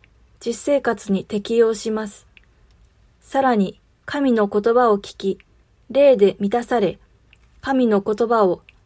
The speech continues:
霊を活用して、人々に語り、キリストを分与します。主イエスよ、来たりませ。祈り。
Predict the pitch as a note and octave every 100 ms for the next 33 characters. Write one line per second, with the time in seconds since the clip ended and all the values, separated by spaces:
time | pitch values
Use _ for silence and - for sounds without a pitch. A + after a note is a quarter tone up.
0 | - C4+ C#4+ A3 G3 G3+ G#3 A#3 A#3 A#3
1 | - - F3+ - - _ _ - - C4
2 | B3 G#3+ G3+ G3+ G#3 A3 F#3 F3 _ -
3 | _ _ - A#3+ A#3+ - A#3+ G#3 C#4+ B3+
4 | G#3+ G3 F#3+ F#3 - - _ _ _ _
5 | _ _ _ _ - - C#4+ C4+ A3+ A#3+
6 | B3+ - G#3 F3+ - _ - - C4 C4+
7 | C4 B3+ G#3+ F3 - _ _ _ _ _
8 | _ _ _ _ _ _ _ _ _ _
9 | _ _ _ _ - A3+ A3+ G#3+ G#3 G3